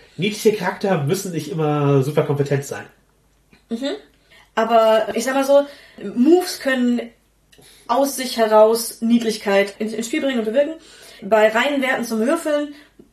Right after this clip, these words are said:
Speaker 2: das heißt nicht, dass sie schlechter dafür geeignet sind, aber man muss es im Prinzip obendrauf packen.
Speaker 1: Genau, du musst, du musst es selber machen.
Speaker 2: Es ist nicht in dem, in dem Wert integriert.
Speaker 1: Genau, ni-, nichts hält dich an, das so zu beschreiben, außer deinem eigenen Bedürfnis, es so zu beschreiben.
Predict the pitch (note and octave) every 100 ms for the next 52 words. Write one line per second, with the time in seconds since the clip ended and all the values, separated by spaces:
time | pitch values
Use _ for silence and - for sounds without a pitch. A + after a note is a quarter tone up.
0 | _ G#3+ G#3+ A#3+ B3 A3+ G3+ B3 A#3+ G#3+
1 | G#3 - A3+ F4+ C#4 - G#3+ C4+ - -
2 | _ A#3 A#3+ A3+ A#3 A#3 A3 A3 A3+ -
3 | - G#3+ G3+ F#3+ F#3+ - - - _ D#3
4 | C3 B2 A#2 - D3+ C#3+ C#3+ C3 B2 C3
5 | - A3+ - - C4+ D4 - - _ _
6 | - C#4 B3 B3 A3+ A3 A3 - _ B3
7 | A#3 G#3+ G#3+ G#3+ G#3+ - - _ _ _
8 | _ _ _ G#3 A#3 G#3+ A3 F#3+ - -
9 | _ - C3 B2 D3 E3 G3 - D#3 D#3
10 | D#3+ E3 D3+ C#3 C3+ C3+ B2+ - C3 D3
11 | B2+ D3 B2+ C3 C3+ C3+ B2 C3+ C3+ B2
12 | A#2 C3 - - A2+ -